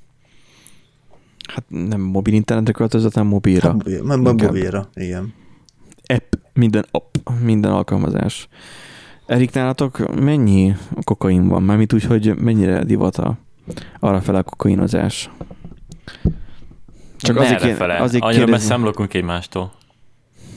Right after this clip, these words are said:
Speaker 1: Mit csinálsz egymástól?
Speaker 3: Annyira messze nem lakunk egymástól, hogy nagyon, nagy,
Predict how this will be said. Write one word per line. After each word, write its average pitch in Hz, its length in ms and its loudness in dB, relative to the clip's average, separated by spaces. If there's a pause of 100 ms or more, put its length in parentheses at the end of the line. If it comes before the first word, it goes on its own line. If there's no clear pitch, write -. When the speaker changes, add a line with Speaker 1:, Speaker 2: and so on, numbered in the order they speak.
(680)
Speaker 1:
Mit 120 120 0
csinálsz - 640 -4
egymástól? 117 580 -2
Speaker 3:
Annyira 95 200 2
messze 101 300 -2
nem 104 120 0
lakunk 95 300 -6
egymástól, 90 480 -4
hogy 87 80 -4
nagyon, 85 360 -4
nagy, 90 320 -4